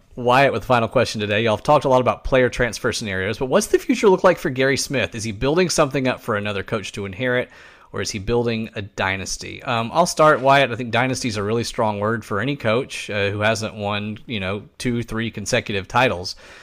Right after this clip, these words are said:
Uh, but, but he's building something sustained, and I don't think there's any plan in anybody's mind at the club that, "Hey, Gary's our transitional guy, and then we're getting rid of him and getting somebody else in." I think Gary has as much equity with his own front office as just about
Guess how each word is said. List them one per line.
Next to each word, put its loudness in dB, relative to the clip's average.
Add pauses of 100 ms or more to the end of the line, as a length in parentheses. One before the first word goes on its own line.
(200)
Uh, 4
but, 0
but 2
he's 0
building 4
something 0
sustained, -4
and -2
I -2
don't 0
think -4
there's -2
any -4 (1080)
plan 4
in 2
anybody's 2
mind -2
at -10
the -12
club 0 (460)
that, -2
"Hey, 2
Gary's 2
our 4
transitional -2
guy, 4
and 0
then -6
we're -4
getting -8
rid -4
of -8
him -4
and -8
getting -8
somebody -2
else -4
in." -4
I -2
think -8
Gary -2
has -4
as -8
much -8
equity -4
with -8
his -8
own -6
front -8
office -8
as -10
just -2
about 2